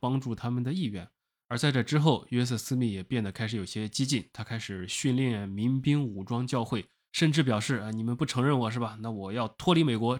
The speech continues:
制定新宪法，要建立一个理想的摩门教的国家。”又过了几年，他还声称说要竞选美国总统，这就让摩门教与其他教派的矛盾公开化，并且也愈发的严重。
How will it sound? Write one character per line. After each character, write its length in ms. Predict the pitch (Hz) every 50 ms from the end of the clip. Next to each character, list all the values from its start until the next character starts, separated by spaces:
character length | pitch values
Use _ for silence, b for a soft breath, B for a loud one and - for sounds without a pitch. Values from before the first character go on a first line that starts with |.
| -
制 160 | - - 156
定 200 | 139 147 139 123
新 220 | 117 - - 147 151
宪 200 | 151 156 135 120
法， 220 | 113 98 92 101
要 100 | 117 107
建 240 | 104 - - 139 131
立 120 | 123 113
一 60 | 117 120
个 140 | 120 131
理 260 | 120 107 113 117 139 170
想 260 | 165 - 123 110 107
的 120 | 104 98
摩 240 | 95 101 107 113 123
门 200 | 123 120 117 127
教 160 | 127 143 123
的 100 | 104 101
国 180 | 95 - 101 92
家。” 100 | - - _ _ _ _ _ _ _ _ _ _ _ _ _ _ _ _ _ _
又 120 | - 175 165
过 140 | 165 175
了 60 | 160 143
几 140 | - -
年， 320 | 117 110 110 113 120 117 156 -
他 140 | - 135
还 160 | 123 123 120 120
声 220 | - - 139 131
称 200 | 127 - 135 127
说 180 | 123 - 131 123
要 200 | 123 117 107 104
竞 240 | - - 131 123
选 200 | 110 - 113 110
美 140 | 110 101 95
国 100 | 95 101
总 160 | 98 104 110
统， 200 | 117 - 87 - _ _ _ _ _ _ _ _ -
这 120 | - 160
就 180 | 147 139 139 135
让 280 | 135 139 131 120 113
摩 300 | 107 92 117 110 117 127
门 180 | 127 127 131 131
教 240 | 131 139 123 98 80
与 180 | 101 104 104
其 320 | 95 - - - - 110 113
他 280 | - - - 151 156
教 220 | 156 - 165 135 123
派 200 | - - 127 117
的 160 | 110 107 98
矛 320 | 95 98 98 95 95 107
盾 180 | 123 143 135 107
公 180 | 101 - 123 123
开 180 | - 123 117 120
化， 200 | 127 117 - -
并 160 | - 123 117
且 320 | 107 - - 104 95 87 90
也 160 | 95 92 82
愈 240 | 87 113 123 113 98
发 180 | - 113 107
的 80 | 107 101
严 220 | 98 90 90 98
重。 180 | 104 117 92